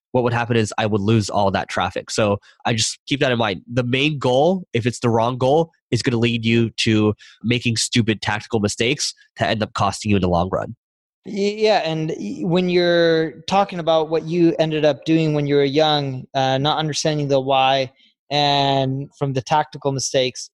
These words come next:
Speaker 2: what would you recommend for someone who's just starting off to avoid not making the same mistake that you did,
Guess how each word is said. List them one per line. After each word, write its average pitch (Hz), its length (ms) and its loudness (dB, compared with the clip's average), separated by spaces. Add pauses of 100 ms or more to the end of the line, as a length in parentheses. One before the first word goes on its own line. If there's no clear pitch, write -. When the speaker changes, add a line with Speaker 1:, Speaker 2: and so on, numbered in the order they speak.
(160)
Speaker 2:
what 185 260 0
would 202 180 2
you 214 80 0
recommend 165 520 0
for 151 100 0
someone 147 300 -2
who's 131 200 -6
just 131 300 -2
starting 135 340 0
off 131 280 0
to 127 120 0
avoid 123 540 0 (560)
not 156 320 0
making 151 320 -4
the 135 80 0
same 143 300 0
mistake 139 340 0
that 131 120 -2
you 139 180 -2
did, 170 180 0